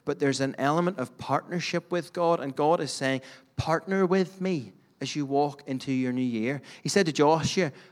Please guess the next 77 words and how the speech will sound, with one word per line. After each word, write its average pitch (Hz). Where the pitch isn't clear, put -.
"Partner 156
with 175
me," 160
but 143
he 147
also 170
said, 143
"Wherever 156
you 151
set 143
your 131
foot, -
that's 143
where 131
you'll 123
get 120
the 120
land 120
I've 110
given 117
you." 147
So -
there's 180
an 175
element 196
here, 160
and 170
this 175
is 196
a 208
challenge 196
for 202
us. 190
We've 147
talked 175
about 160
this 127
a 139
little 156
bit 170
over 139
the 139
last 135
couple 139
of 131
months 127
as 120
well. 147
God 214
just 214
doesn't 190
call 185
you 196
to 185
get 175
to 170
the 151
Jordan 156
to 156
have 143
a -
look 135
at 165
it 147
and 143
look 139
over 131
the 131
other 120
side. 135
He 139
calls 139
you 139
to 135
walk 120
through 131
it. -